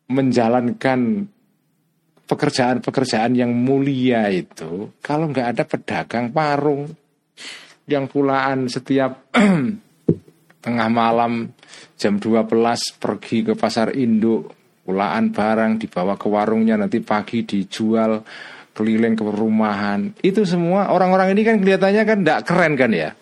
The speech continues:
Pakaiannya ya kotor, ya. Pekerjaannya kelihatannya tidak mentereng, ya. Mereka-mereka inilah yang melayani orang-orang yang pekerjaannya mentereng, dosen, kiai,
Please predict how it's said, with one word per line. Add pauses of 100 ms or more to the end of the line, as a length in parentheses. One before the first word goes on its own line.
(460)
Pakaiannya
ya
kotor,
ya. (880)
Pekerjaannya
kelihatannya
tidak (480)
mentereng,
ya. (760)
Mereka-mereka
inilah
yang
melayani (320)
orang-orang
yang
pekerjaannya
mentereng,
dosen,
kiai,